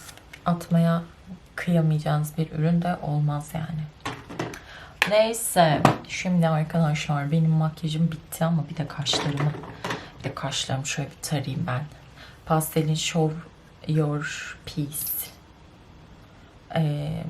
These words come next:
transparan, hmm, kaş ve kirpik maskarası. Ben sadece kaş için kullanıyorum. Kirpiklerime şey olarak kullanmıyorum. Yani belki ne bileyim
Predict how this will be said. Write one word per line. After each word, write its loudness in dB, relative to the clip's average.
transparan, 2
hmm, 4
kaş -4
ve 2
kirpik -14
maskarası. -2
Ben 2
sadece -2
kaş -2
için -2
kullanıyorum. -2
Kirpiklerime -2
şey -6
olarak -2
kullanmıyorum. -2
Yani -4
belki -2
ne -12
bileyim 2